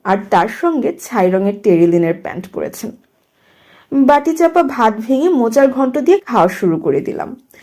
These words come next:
থালার চারপাশে গোল করে সাজানো বাটিতে রয়েছে আরও তিন রকমের তরকারি, সোনামুগের ডাল আর রুই মাছের ঝোল। "বাবার সঙ্গে কথা হয়েছে?"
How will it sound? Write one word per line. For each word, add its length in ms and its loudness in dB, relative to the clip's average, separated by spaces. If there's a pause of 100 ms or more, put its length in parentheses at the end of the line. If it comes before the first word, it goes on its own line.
(320)
থালার 400 2
চারপাশে 600 0
গোল 360 4
করে 220 0
সাজানো 480 0
বাটিতে 400 -2
রয়েছে 480 -2
আরও 280 -2
তিন 300 -2
রকমের 460 2
তরকারি, 440 -6 (460)
সোনামুগের 680 0
ডাল 280 2 (100)
আর 180 -2
রুই 200 -2
মাছের 380 -6
ঝোল। 300 -12 (1300)
"বাবার 320 2
সঙ্গে 340 -4
কথা 300 0
হয়েছে?" 540 -4